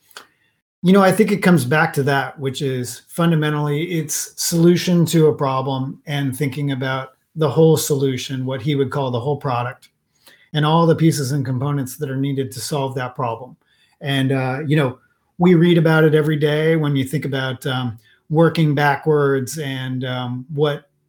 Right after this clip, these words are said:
yeah, w-, you know, the folks at A W S, uh, are, uh, you know, just, um,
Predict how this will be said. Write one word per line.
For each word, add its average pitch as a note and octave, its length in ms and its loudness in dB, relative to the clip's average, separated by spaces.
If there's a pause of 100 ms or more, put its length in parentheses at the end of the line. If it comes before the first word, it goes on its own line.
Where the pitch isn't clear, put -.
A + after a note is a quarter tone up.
(240)
yeah, G#3 260 -14
w-, D#3+ 220 -2
you C#3+ 120 2
know, C#3 120 2
the C3+ 100 2
folks D3+ 280 0
at C#3+ 100 2
A C#3+ 120 6
W C3+ 320 2
S, - 420 -4
uh, D3 40 -6
are, C3+ 520 -4
uh, B2 300 -6
you C3 80 -4
know, A#2+ 240 -8 (500)
just, - 380 -2
um, B2 300 -8